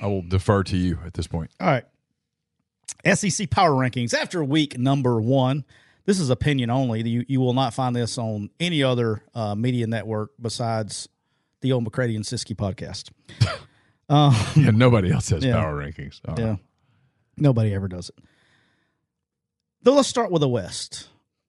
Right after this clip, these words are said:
Speaker 2: S-, coming in at number one in the West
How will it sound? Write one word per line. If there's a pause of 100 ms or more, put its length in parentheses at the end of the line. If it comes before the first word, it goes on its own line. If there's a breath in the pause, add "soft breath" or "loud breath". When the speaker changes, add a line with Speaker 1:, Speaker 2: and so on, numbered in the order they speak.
(760)
Speaker 2:
S-, (180)
coming
in (420)
at
number
one (420)
in
the
West